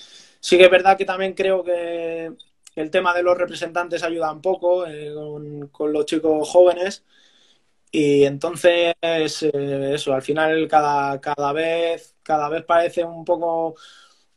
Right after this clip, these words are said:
un poco más impaciente. Y también creo que en, en muchos aspectos, eh,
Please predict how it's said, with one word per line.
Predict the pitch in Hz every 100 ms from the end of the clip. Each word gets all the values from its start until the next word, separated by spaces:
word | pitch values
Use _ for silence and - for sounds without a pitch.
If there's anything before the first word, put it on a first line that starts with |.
| _
un | 185 185
poco | 190 180 175
más | 185 190
impaciente. | 180 175 196 202 214 -
Y | 220 220
también | 175 175 190 202
creo | 202 202 196
que | 196 180 175 170 165 _ _ _ -
en, | 165 151 147 143 139 139 139 -
en | 151 143
muchos | 143 170 180 185 180
aspectos, | 165 - 180 - 196 196 190 - _
eh, | 156 143 139 135 135